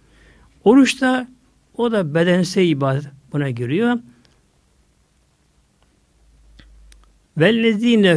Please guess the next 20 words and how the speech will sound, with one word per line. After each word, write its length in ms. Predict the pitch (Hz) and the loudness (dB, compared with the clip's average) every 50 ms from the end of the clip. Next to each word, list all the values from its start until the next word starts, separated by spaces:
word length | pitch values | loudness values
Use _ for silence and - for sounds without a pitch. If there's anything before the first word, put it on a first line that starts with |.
| 139 151 | 2 0
هُمْ 340 | 190 214 233 233 220 - - - _ _ _ - | 0 0 0 -2 -4 -6 -10 -20 _ _ _ -4
لِفُرُوجِهِمْ 920 | 185 196 190 - - 185 185 220 214 185 160 151 156 165 202 226 226 214 - - - | -2 -2 -2 -2 -2 -2 0 2 2 2 2 0 -2 -2 0 -2 -2 -4 -6 -10 -18
حَافِظُونَ. 1000 | - - - 147 151 143 - - 143 135 127 135 127 120 120 120 117 113 110 117 113 - - - - _ _ _ _ _ _ _ _ _ _ _ - | -14 -8 -4 -4 -4 -4 -6 -8 -10 -8 -8 -8 -10 -10 -10 -12 -14 -14 -16 -18 -20 -20 -20 -20 -20 _ _ _ _ _ _ _ _ _ _ _ -4
Bir 120 | 294 294 | -2 0
de 160 | 277 254 233 214 | 0 0 0 0
bunların 560 | 220 214 214 214 220 240 254 240 220 247 - _ _ _ _ _ - | 0 2 2 2 2 2 0 0 -2 -6 -10 _ _ _ _ _ -2
özelliklerin 680 | 185 175 180 214 202 202 180 - 185 185 180 170 151 | -2 0 2 2 2 0 0 0 -2 -2 0 0 0
bir 200 | 156 185 190 185 | 0 0 0 0
de 140 | 160 160 147 | -2 -4 -4
şu, 480 | 131 - - - - 226 247 254 240 233 - - - _ _ _ _ - | -6 -6 -6 -4 -4 -2 -2 -2 -4 -6 -8 -16 -20 _ _ _ _ -4
bunlar 420 | 220 - 233 247 240 220 202 185 180 | -2 0 2 2 2 2 2 0 0
da 260 | 202 208 208 196 - - - - | -2 -2 -4 -6 -8 -10 -6 -4
edep 360 | 170 175 214 226 190 185 - | 0 2 2 0 0 -2 -2
yerlerini 800 | 156 151 151 143 143 143 139 139 151 185 226 233 226 233 233 220 - _ _ _ _ _ _ | -2 0 0 0 0 0 0 -2 -2 -2 -2 -2 -4 -4 -8 -10 -16 _ _ _ _ _ _
korurlar, 720 | - - 175 170 175 160 139 147 180 202 220 226 226 214 - - - _ _ _ _ _ _ _ | -6 -4 -2 0 0 0 0 0 0 -2 -2 -2 -4 -6 -10 -14 -20 _ _ _ _ _ _ _
muhafaza 840 | - 156 160 165 175 160 127 143 156 156 147 180 208 208 208 202 208 - _ - | -4 -2 0 0 -2 -2 -4 -4 -4 -4 -2 -2 -2 -4 -4 -4 -8 -12 _ -6
ederler. 720 | - 156 143 156 156 147 143 131 131 131 123 110 107 107 - - - - - - - _ _ _ - - | -4 -2 -2 -2 -2 -2 -2 -4 -4 -6 -6 -8 -10 -12 -14 -14 -14 -16 -18 -20 -20 _ _ _ -10 -6
Edep 260 | 151 160 147 156 156 | -4 -4 -4 -4 -6
yerlerini 400 | 135 135 135 135 135 135 131 127 | -4 -4 -2 -2 -2 -4 -4 -6
korurlar. 600 | 135 - 127 120 113 110 120 151 175 196 202 | -8 -8 -10 -8 -8 -8 -6 -4 -4 -4 -4